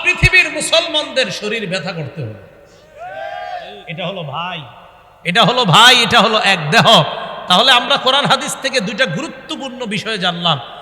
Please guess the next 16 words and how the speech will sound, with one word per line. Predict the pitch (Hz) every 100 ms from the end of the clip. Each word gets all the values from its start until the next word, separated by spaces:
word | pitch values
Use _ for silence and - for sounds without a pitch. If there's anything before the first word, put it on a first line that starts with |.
| -
এক | 175 180
হলো | 254 269
ভাই, | 160 220 294 311 302 - -
আর | 170
রসুল | 233 311 302
বলছে | 285 -
ভাই | 175 226 302
মানে | 320 320
একটা | 302 220 - 247
দেহ, | 185 190 170 208 147
তোমরা | 233 277
সবাই | - 269 277
একটা | - 240
দেহ, | 165 202 196 175
এক | 208 262 233 147 135
দেহ, | 226 220